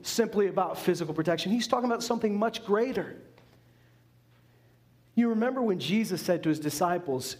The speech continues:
<laughs> and I think if I were getting ready to leave the planet, I might give them a bit bigger of a pep talk, but, uh, than just, "It's gonna be rough, boys." But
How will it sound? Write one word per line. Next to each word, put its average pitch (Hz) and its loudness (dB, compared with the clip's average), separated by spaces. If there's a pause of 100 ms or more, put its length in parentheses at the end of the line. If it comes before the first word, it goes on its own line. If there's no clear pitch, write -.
(120)
<laughs> - -6
and 190 0 (680)
I 196 4
think 254 0
if 233 2
I 208 2
were 214 0
getting 196 0
ready 190 2
to 165 2
leave 196 0
the 147 0
planet, 165 0
I 175 0
might 190 0
give 190 2
them 160 0
a 143 -2
bit 208 0
bigger 180 2
of 156 0
a 156 0
pep 233 -4
talk, 156 0
but, 160 0 (760)
uh, 175 4 (160)
than 180 2
just, 196 0
"It's 180 -2
gonna 185 2
be 151 2
rough, 208 0
boys." 117 -4
But 143 -2